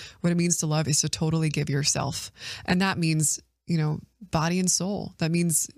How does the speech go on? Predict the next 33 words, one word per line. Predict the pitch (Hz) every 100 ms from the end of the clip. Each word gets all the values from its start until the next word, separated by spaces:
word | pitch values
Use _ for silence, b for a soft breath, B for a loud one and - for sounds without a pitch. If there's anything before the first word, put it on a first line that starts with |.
| 180
the | 175
whole | - - 190 202 202
of | 185 156
your | 156
person. | 147 - 208 202 143
Like | 156 175
we | 165
said | 180 160
in |
the, | 151 -
in | 156
the, | 147 -
our | 151
first | 165 156 -
talk, | 180 - - B B B B -
you |
know, | 165
on | 160
body | 165 208 190
image, | 147 139
like, | 147
the | 147
body | - 151 226
is | 170
inherent | 135 147 143 -
to | 143
the |
person. | - 160 202 - -
It's | 147 -
not | 151
just | 185 175
this, | 87 - 117
like, | 107